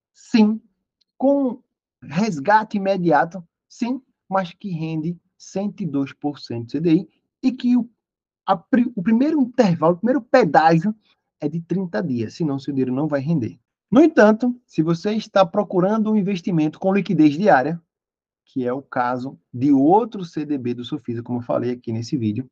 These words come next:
só a título de exemplo, que tenha mais rentabilidade do que o do PicPay, porque o PicPay rende cento e dois, e esse do Sofisa que eu falei aqui rende cento e dez por cento do C D I, e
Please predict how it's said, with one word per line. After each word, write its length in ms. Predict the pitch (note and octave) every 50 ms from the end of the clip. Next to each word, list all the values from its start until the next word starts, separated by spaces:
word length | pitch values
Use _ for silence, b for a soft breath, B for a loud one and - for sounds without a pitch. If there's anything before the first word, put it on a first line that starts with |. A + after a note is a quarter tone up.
| _ _
só 320 | _ - - - C#3 D3 D#3+
a 100 | E3+ E3+ _ _
título 300 | - D3+ D#3 - D#3 C3+
de 140 | B2 B2+ B2
exemplo, 400 | A#2+ A2 A2+ G#2 G#2 A2+ - _ _ _ _ _ _ _ _ _ _ _ _ _ _ _ _ _ _ _ _ _ _ _ _ _ _ _ _ _ _ _ _ _ _ _ _
que 120 | - D4
tenha 360 | B3 - C4 A#3 A3+ G3+ E3
mais 880 | D#3 - - D#3 D#3+ E3+ F3+ G3 A3+ B3 C4 C#4 C#4+ C#4 C4+ A3 - -
rentabilidade 1080 | F3+ D3 - E3+ G#3+ B3 B3 A#3 - A3 G3 F3 G3 G#3+ G3+ D#3 D3+ D#3+ G3+ A#3+ G#3+
do 140 | F#3 G#3+ F#3
que 100 | E3 F#3+
o 40 | F#3
do 100 | F3 E3+
PicPay, 440 | F#3 G3 - - - D3+ F3+ G#3+ - _ _ _ _ _ _ _ _ _ _ _ _ _ _ _ _
porque 360 | A#2+ A#2+ A#2 - B2+ B2+ B2+
o 60 | A#2+
PicPay 340 | B2+ C#3+ - _ - C3+ C3
rende 240 | A#2+ B2+ C3+ C3 -
cento 220 | - E3 E3 E3
e 20 |
dois, 280 | D3+ C3 A#2+ A#2 A2+ - -
e 100 | F3+ F3
esse 180 | F#3 G#3 -
do 60 | - _
Sofisa 380 | - F#3+ F3 - D#3 C#3+ D3+
que 80 | - D#3+
eu 40 | D3+
falei 240 | - D#3+ D3 C#3+
aqui 140 | C#3 - C3
rende 300 | A#2+ B2+ E3 D#3+ C#3+ C#3
cento 500 | - - - - A3 B3 C4 A#3+ B3 -
e 60 | A3
dez 360 | F3 C3+ C3+ C#3+ E3 F3 E3+ -
por 200 | - F#3+ F3+ E3
cento 280 | - - D#3+ E3 E3
do 60 | -
C 140 | E3 - D#3+
D 140 | D#3 D3+ C3+
I, 180 | A#2+ C#3+ D#3 - _ _ _ _ _ _ _ _ _ _ _ _ _ _ _ _
e 320 | - C#4 C4+ C#4+ D4+ -